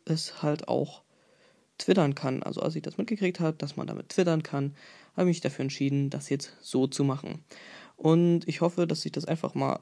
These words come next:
öfters mache, um einfach ein kleines Status-Update zu geben. Ähm, ja,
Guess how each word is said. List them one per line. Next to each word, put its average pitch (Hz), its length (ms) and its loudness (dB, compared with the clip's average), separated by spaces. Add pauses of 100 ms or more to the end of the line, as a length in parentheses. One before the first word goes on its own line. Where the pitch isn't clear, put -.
öfters - 460 0
mache, 220 340 -2 (420)
um 185 680 4
einfach 180 240 -2
ein 175 220 2
kleines 175 340 2
Status-Update - 1000 0
zu - 180 -4
geben. 175 500 2 (1300)
Ähm, 160 420 6 (200)
ja, 151 340 0